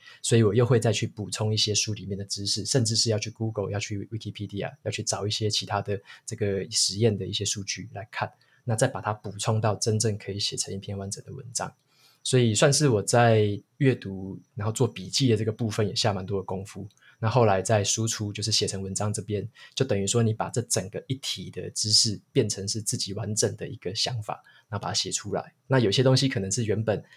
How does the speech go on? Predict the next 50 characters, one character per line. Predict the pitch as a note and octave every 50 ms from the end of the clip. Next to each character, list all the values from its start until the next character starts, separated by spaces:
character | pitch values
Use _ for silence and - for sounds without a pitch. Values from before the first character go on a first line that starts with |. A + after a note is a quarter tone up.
| - _
想 | - - G2+ F#2
不 | G#2+
到 | F#2 B2 A2+ G2+
的， | - - -
但 | A2+ A2
是 | - A#2
在 | A#2 A2+
写 | A2 - - - G2 F#2
的 | F2 F#2 G2 G#2
过 | - B2+ A#2
程 | G#2+ - F#2 F#2
中 | - G2 G2+ G2
才 | - F#2+ G2
冒 | G2 G#2 A2+ G2+ F#2+
出 | - - - G#2 G2
来， | F#2+ F#2 - _ _ _ - - _ -
那 | A#2+
个 | G#2+
灵 | G#2+ G2+ F#2 G2
感 | G2+ F2+
才 | F2+ - F#2+
冒 | G2+ G#2 G2 -
出 | - - G#2 G#2+
来。 | - - _ _ _
所 | - C#3
以 | C3
我 | A2
觉 | - G#2+
得 | G#2
这 | G2 C3+
个 | B2 G#2+
算 | - - B2 A2+
是 | A2+ - B2+ A2+ A2 - - - - -
我， | F#2+ G#2 G2+ G2+ - - _
我 | G2+ G2+ A2
有 | A2+ B2+
点 | D#3 D#3 A#2
像 | G#2 B2+ C3
是 | C3+
半， | C3 - C#3+ A#2 A#2 -
半 | - - C3 A#2
强 | - G#2 G2+ G#2+
迫 | - A2+ A2
自 | - A2+
己 | - - G2
要 | G2+ G2+
做 | - G#2+ G2
这 | G2
件 | F#2+ G2 F#2+ F#2+
事。 | - - - G2 -